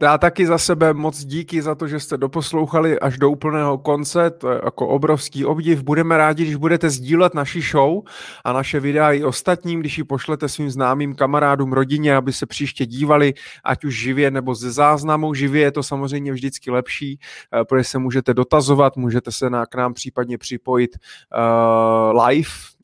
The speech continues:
a, a povídat si s námi tady o nějakých tématech, které zrovna nás nebo vás zajímají. Eh, jinak standardně zase za měsíc, první pondělí v měsíci, mám pocit, že to bude pátý duben,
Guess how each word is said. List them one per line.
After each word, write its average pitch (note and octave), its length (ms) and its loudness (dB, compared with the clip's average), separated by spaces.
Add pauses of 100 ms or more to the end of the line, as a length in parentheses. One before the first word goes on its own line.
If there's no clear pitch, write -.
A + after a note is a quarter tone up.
(100)
a, A#2 420 4
a A#2 140 0
povídat C#3+ 420 -2
si C3+ 140 -8
s - 80 -16
námi A#2+ 300 -6
tady A#2+ 220 -4
o A#2 100 -8
nějakých A#2 400 -6
tématech, A#2+ 580 -2
které A2+ 300 2
zrovna A2+ 320 -2
nás C3 400 0 (320)
nebo B2 260 2 (220)
vás A#2 440 2
zajímají. A2+ 640 -2 (320)
Eh, A#2+ 180 4
jinak F3+ 260 4
standardně F3 640 2
zase D#3 260 -2
za D3+ 120 2
měsíc, F3 600 -4
první E3+ 400 -2
pondělí D3+ 500 0
v B2 80 -8
měsíci, E3+ 580 -2
mám D3 240 0
pocit, D3+ 300 -4
že D3 120 -2
to D3+ 120 -4
bude D#3 180 2
pátý C#3 420 0
duben, D#3+ 460 2